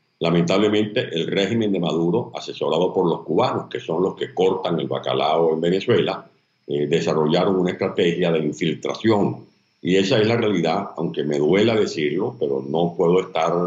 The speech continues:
eh, con usted aquí dorando la píldora, edul-, edulcorando el discurso. La verdad es que el régimen de Maduro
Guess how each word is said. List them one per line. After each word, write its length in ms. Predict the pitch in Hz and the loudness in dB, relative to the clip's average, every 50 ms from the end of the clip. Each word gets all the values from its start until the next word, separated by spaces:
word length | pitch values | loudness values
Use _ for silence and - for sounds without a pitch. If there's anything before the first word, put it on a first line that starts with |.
| 87 82 78 | 0 -2 -4
eh, 180 | 73 69 - - | -4 -10 -14 -8
con 220 | - 71 69 69 | -4 -2 -2 0
usted 500 | 67 67 - - 80 80 80 80 80 80 | -2 -2 -2 0 2 2 4 4 2 0
aquí 540 | 76 69 - - 82 80 80 82 85 50 50 - | 0 -2 -4 -4 -4 -2 0 2 2 0 0 0
dorando 420 | 73 71 78 73 76 78 82 85 | 2 2 2 2 0 0 2 2
la 160 | 82 82 - | 2 2 0
píldora, 560 | - 107 98 90 85 82 87 90 87 85 78 | 0 2 2 2 2 2 2 2 0 0 0
edul-, 320 | 76 69 71 69 71 71 - | -2 -2 -2 -2 -4 -4 -4
edulcorando 720 | 69 71 69 67 65 64 - 69 69 71 73 76 82 82 | -4 -4 -4 -4 -6 -2 -2 0 0 2 0 2 2 0
el 100 | 78 80 | 0 0
discurso. 680 | 85 85 - - 123 107 90 85 - 110 - - - - _ _ _ _ _ _ | -2 -6 -2 0 2 2 2 2 0 -2 -2 -2 -8 -16 _ _ _ _ _ _
La 100 | 73 73 | 0 2
verdad 320 | 73 76 76 73 80 85 | 2 2 2 2 2 0
es 60 | 87 | 0
que 120 | 85 - 92 | 0 0 0
el 100 | 85 85 | 0 2
régimen 440 | 85 90 85 85 87 90 87 85 78 | 2 0 2 2 0 0 0 0 0
de 80 | 73 | -2
Maduro 520 | 80 82 85 101 95 90 87 92 101 98 | -2 -2 0 0 2 2 2 0 -2 -2